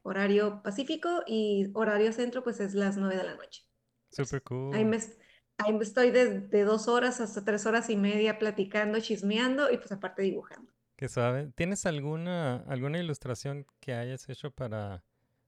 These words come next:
Speaker 2: Viernes de Ilustración que,
Speaker 1: Sí.
Speaker 2: del, del que esté...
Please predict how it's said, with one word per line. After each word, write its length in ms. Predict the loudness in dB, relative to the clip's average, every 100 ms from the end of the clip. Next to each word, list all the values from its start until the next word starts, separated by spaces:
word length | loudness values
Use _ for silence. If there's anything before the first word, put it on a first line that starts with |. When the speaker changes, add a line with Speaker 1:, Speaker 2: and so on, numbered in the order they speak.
| _
Speaker 2:
Viernes 440 | -4 -2 -2 -4
de 80 | -4
Ilustración 560 | -6 -6 -8 -6 -8 -8
que, 420 | -6 -4 -4 -6
Speaker 1:
Sí. 100 | -4
Speaker 2:
del, 280 | -4 -4 -4
del 160 | -6 -4
que 120 | -4
esté... 460 | -4 -8 -8 -8